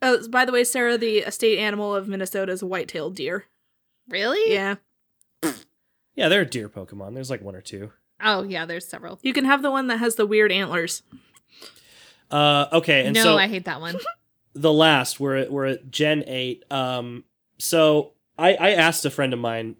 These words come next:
Speaker 3: uh, Dash, who was, like, very into Pokemon, uh, what is the worst Pokemon? And without hesitation,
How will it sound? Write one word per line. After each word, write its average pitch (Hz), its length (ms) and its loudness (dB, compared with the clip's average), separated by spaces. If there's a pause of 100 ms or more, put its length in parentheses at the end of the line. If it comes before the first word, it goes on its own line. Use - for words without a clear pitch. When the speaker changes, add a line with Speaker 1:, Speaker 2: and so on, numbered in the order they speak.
Speaker 3:
uh, 113 200 -8
Dash, 120 420 -4
who 127 80 -6
was, 117 140 -6
like, 117 140 -6
very 156 340 2
into 135 260 -6
Pokemon, 110 600 -10 (420)
uh, 113 320 -4 (100)
what 147 300 4
is 147 140 2
the 139 80 -2
worst 127 280 -4
Pokemon? 110 540 -8
And 120 340 -8
without 156 680 4
hesitation, 151 840 -2